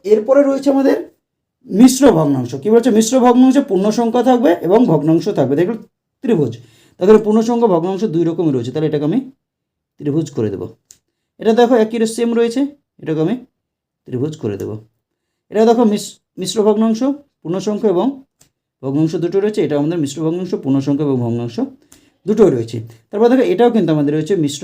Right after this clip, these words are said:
ভগ্নাংশ। কটা মিশ্র ভগ্নাংশ, ভগ্নাংশ হচ্ছে দেখো, এক, দুই, তিন, চার, পাঁচটা কিন্তু আমাদের মিশ্র ভগ্নাংশ হয়ে যাচ্ছে। তাহলে দেখো, এই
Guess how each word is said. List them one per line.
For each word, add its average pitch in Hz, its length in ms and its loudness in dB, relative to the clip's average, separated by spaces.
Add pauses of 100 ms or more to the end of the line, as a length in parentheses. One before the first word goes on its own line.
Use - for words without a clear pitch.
ভগ্নাংশ। 113 460 -6 (720)
কটা 180 200 0
মিশ্র 220 220 2
ভগ্নাংশ, 220 540 0 (320)
ভগ্নাংশ 190 360 0
হচ্ছে 226 220 -2
দেখো, 233 120 0 (160)
এক, 160 80 2 (120)
দুই, 160 140 2 (160)
তিন, 139 180 2 (140)
চার, 139 180 0 (580)
পাঁচটা 190 340 -4
কিন্তু 185 200 -4
আমাদের 147 240 -2
মিশ্র - 140 -8 (120)
ভগ্নাংশ 127 320 -8 (800)
হয়ে 160 200 -2
যাচ্ছে। 113 240 -16 (460)
তাহলে 233 160 -4
দেখো, 285 140 4 (100)
এই 254 60 0